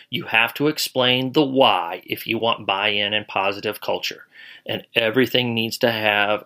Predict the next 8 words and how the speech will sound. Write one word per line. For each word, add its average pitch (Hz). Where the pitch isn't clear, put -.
a 110
purpose, -
okay? 107
If -
players 120
know 123
your 143
purpose, -